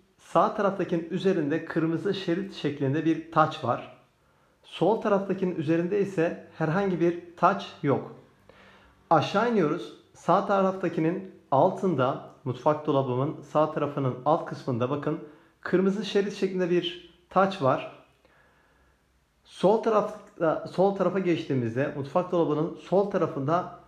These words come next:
herhangi bir, e, tahta blok ya da taç olarak adlandırılan kısım yok. Peki bunun faydası nedir, zararı nedir? Eğer mutfak dolaplarımıza taç yaptırmazsak şu yukarıdaki o gibi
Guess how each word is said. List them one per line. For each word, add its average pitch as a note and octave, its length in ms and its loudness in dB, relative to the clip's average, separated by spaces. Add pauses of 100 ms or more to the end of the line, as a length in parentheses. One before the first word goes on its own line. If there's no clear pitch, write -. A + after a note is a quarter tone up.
(260)
herhangi E3 480 0
bir, E3+ 320 0
e, C3+ 260 2
tahta D3 480 2
blok C#3 220 2 (120)
ya C3 140 0
da C3+ 360 2
taç - 300 0
olarak C#3 360 0
adlandırılan C3+ 640 0 (260)
kısım E3+ 320 -2
yok. A2+ 140 0 (920)
Peki G#3 240 0
bunun A#3 260 2 (300)
faydası G3+ 460 2
nedir, G3+ 200 2
zararı F#3 440 4
nedir? D#3 320 -2 (340)
Eğer G3 220 6
mutfak A3 360 0
dolaplarımıza G3+ 840 2
taç F3+ 260 2
yaptırmazsak F#3 680 0
şu E3 80 -2
yukarıdaki D3 520 0
o C#3 260 2
gibi C#3 440 0